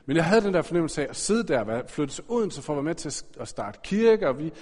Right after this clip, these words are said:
har en masse visioner om, at Guds rige er for hele Fyn og for alle mennesker, og Gud har magt fra øst til vest og syd og nord, og han er her, og så videre. Og så sad jeg der, og nu skulle vi i gang med at bygge kirke, og jeg kiggede rundt på de her folk, og så havde jeg sådan en fornemmelse af, at Gud, han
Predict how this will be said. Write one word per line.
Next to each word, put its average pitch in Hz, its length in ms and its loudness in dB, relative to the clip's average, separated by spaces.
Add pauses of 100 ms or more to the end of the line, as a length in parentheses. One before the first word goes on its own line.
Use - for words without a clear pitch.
(220)
har 175 140 -4
en 165 80 -2
masse 160 240 -2
visioner 147 440 -2
om, 123 120 -2
at 107 140 -8
Guds 175 360 -6
rige 123 220 -2
er 110 40 -4
for 120 140 -14
hele 190 360 -8
Fyn 208 460 -10
og 196 100 -18
for - 200 -16
alle 170 260 -4
mennesker, 160 480 -6
og 110 240 -6
Gud 160 160 -4
har 156 60 -6
magt 147 220 -6
fra 139 120 -8
øst 147 220 -8
til 127 100 -8
vest 139 200 -6
og 127 60 -14
syd 151 140 -8
og 147 100 -2
nord, 139 220 -4
og 107 160 -8 (280)
han 127 140 -4
er 147 120 -2
her, 156 360 -2
og 104 200 -8
så 127 100 -12
videre. 156 240 2 (580)
Og 147 80 -2
så 180 100 -8
sad 202 240 0
jeg 143 160 0
der, 165 220 2 (400)
og 123 80 -4
nu 180 80 2
skulle 165 200 -6
vi 147 40 -4
i 143 40 -2
gang 156 120 -2
med 143 80 -2
at 123 60 -8
bygge 127 160 -8
kirke, 170 340 0 (480)
og 123 40 -4
jeg 127 100 -4
kiggede 185 280 -2
rundt 147 120 -6
på - 60 -12
de 139 40 -6
her 135 80 -2
folk, 139 320 -8 (180)
og 135 60 -10
så - 80 -10
havde 277 180 -2
jeg 247 60 0
sådan 175 120 -8
en 143 40 -6
fornemmelse 147 280 -6
af, 135 40 -4
at 127 60 -8
Gud, 151 100 -8
han 139 200 -8